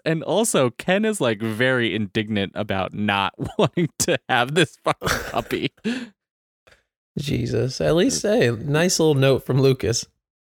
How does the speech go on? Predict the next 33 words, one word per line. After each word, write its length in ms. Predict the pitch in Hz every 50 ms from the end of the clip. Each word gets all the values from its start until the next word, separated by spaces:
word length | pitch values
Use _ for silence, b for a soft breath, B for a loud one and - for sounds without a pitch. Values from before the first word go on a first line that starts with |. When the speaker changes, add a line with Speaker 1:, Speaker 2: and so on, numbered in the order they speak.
| _ _ _ _ _ _ _ _ _
Speaker 1:
Yeah, 440 | - 120 120 117 113 110 107 107 104
yeah, 280 | 101 104 101 98 95 98
he 220 | 101 - - 160
cares. 580 | - - - 90 92 95 90 90 - - - _ _ _ _ _ _ _ _ _ _ _ _ _ _ _ _ _ _
Uh, 560 | - 120 123 120 113 113 110 110 107 104 87 - -
"One 380 | - 120 135 160 185 175 175 143
day 340 | 127 113 101 98 98 98 95
you 120 | 104 110
will 160 | 107 110 104 -
all 280 | - 107 110 110 120
sit 280 | 123 - - 127 110 -
down 260 | - 104 92 92 90
at 120 | 90 - -
my 160 | 95 92 90 - -
table 400 | - 107 95 92 92 95 87 -
for 200 | _ - 95 92
wine 460 | 90 92 92 92 95 92 92 92 95
and 260 | 95 - 107 104 101
meat 220 | 107 101 92 - _ _
by 120 | - 107 92
the 100 | 95 95
river 380 | 95 104 95 87 - 90 90
in 220 | - - 95 98 92 -
Oxford, 580 | 98 101 - - - _ - 95 90 90 - _ _ _ _ _ _
where 160 | - 113 107
we 140 | 101 107 110
shall 340 | 104 - - 117 98 95 95
read 360 | 95 98 107 110 107 104 98
each 180 | 104 - - -
other's 300 | 98 95 95 95 90 -
books 440 | _ - 107 92 - - - - -
and 220 | - 104 98 95
laugh, 320 | 101 98 90 87 85 -